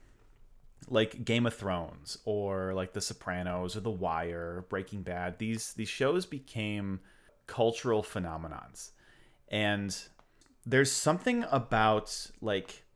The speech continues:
when you know that most of the people in your social circle are watching this show,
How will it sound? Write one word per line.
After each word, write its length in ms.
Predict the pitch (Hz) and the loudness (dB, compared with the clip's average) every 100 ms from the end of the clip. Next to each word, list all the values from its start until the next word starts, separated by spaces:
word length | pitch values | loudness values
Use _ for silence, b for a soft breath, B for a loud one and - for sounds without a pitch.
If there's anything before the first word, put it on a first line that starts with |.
| - - - | -20 -20 -16
when 300 | 127 131 147 | 0 2 4
you 140 | 147 | 2
know 460 | 143 123 131 156 185 | 2 4 6 6 6
that 400 | 143 123 120 117 | 6 6 4 2
most 680 | 110 98 95 107 117 120 - | -6 -4 2 4 4 2 2
of 300 | 120 95 - | 2 2 -4
the 80 | 107 | -8
people 840 | - - 113 104 110 107 101 95 117 | -8 -8 -6 0 4 4 4 0 -4
in 160 | 113 110 | -2 -2
your 140 | 101 | -2
social 460 | - 104 104 - 95 | -2 -2 0 -2 -4
circle 420 | - 101 104 95 | 0 0 2 0
are 100 | 90 | 0
watching 500 | 90 90 92 113 101 | 2 2 0 -2 -2
this 140 | 90 | -2
show, 560 | - - 87 85 104 | -4 -4 -2 0 -2